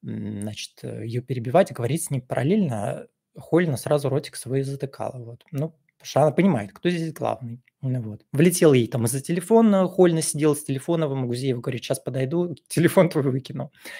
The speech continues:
к чертям собачьим». Вот, значит, вот эту тему мы обсудили в прошлый раз, она тоже всех взволновала. Обсуждали мы Зверева и Успенскую.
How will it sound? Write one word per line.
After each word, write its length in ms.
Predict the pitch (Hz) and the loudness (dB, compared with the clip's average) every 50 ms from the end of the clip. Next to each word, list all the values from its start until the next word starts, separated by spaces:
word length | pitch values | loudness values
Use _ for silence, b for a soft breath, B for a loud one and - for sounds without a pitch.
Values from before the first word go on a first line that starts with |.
| B B B B | B B B B
к 80 | - - | -8 -2
чертям 400 | - 156 156 147 - 123 113 117 | 0 0 0 0 -2 -6 -6 -4
собачьим». 520 | - - 113 110 127 120 - - - 127 - - B B 156 170 139 B B B B B - - | -6 -6 -6 -6 -6 -8 -10 -12 -16 -18 -20 -18 B B -14 -14 -14 B B B B B -2 6
Вот, 200 | 185 208 170 120 | 10 10 10 10
значит, 280 | 123 143 151 139 - - | 8 4 0 0 -2 -4
вот 120 | 151 156 208 | 0 2 2
эту 200 | 214 208 208 - | 2 2 0 -2
тему 280 | - 190 190 180 160 | 2 4 4 6 6
мы 120 | 156 160 170 | 4 4 2
обсудили 500 | 160 - - 175 165 151 143 117 110 110 110 101 - 151 131 | 2 0 -2 -2 0 2 0 0 0 -2 -6 -8 -8 -10 -12
в 60 | - | -6
прошлый 380 | - 160 147 139 - - 147 147 | -2 0 0 0 0 0 0 2
раз, 300 | 175 196 226 220 - - | 4 4 2 2 0 -2
она 140 | 123 131 139 | -2 -2 -2
тоже 260 | - 156 156 151 143 | -2 -2 -2 -2 -4
всех 400 | - - - 151 156 156 - - - | -4 -4 -2 0 0 0 -2 -4 -10
взволновала. 920 | 143 107 120 107 117 127 127 151 180 180 185 185 180 147 127 110 107 110 113 | -8 -4 -4 -4 0 4 4 4 6 4 4 2 2 0 0 0 0 -2 -4
Обсуждали 500 | - - - 208 185 180 156 143 123 117 | -4 -4 -4 0 4 6 6 6 4 2
мы 100 | 117 117 | -2 -2
Зверева 440 | 123 135 147 139 117 123 113 131 135 - | -2 -2 -2 -2 -2 -2 -4 -6 -6 -6
и 160 | - 170 175 170 | -4 -4 -4 -4
Успенскую. 1000 | 170 135 139 135 - - - 151 160 165 165 - - 165 160 160 156 156 165 | -4 -4 -4 -4 -4 -4 -4 -4 -2 -4 -4 -4 -2 -2 -2 -2 -2 -6 -10